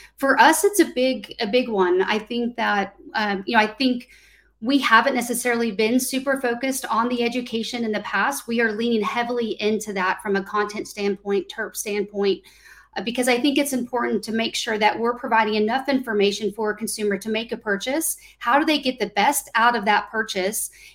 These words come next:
And then what types of products should they purchase the next round? And I think education is a beautiful channel in that process.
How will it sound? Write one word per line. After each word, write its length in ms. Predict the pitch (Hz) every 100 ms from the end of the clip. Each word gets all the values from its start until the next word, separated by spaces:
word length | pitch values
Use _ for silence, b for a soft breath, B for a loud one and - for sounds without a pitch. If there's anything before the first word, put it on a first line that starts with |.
| -
And 180 | 233 214
then 460 | 233 226 226 -
what 240 | 220 247 -
types 340 | 269 262 -
of 120 | 254
products 480 | - 226 233 220 -
should 320 | - 285 220
they 420 | 208 196 202 208 _
purchase 460 | 233 208 220 196
the 80 | 220
next 300 | 202 208 -
round? 220 | 196 170
And 100 | 180
I 40 | 196
think 200 | 254 -
education 600 | 226 233 233 226 220 208
is 160 | 208 202
a 60 |
beautiful 420 | 196 226 233 - 196
channel 400 | - 196 190 185
in 60 |
that 160 | 185 180
process. 600 | 170 156 - 131 -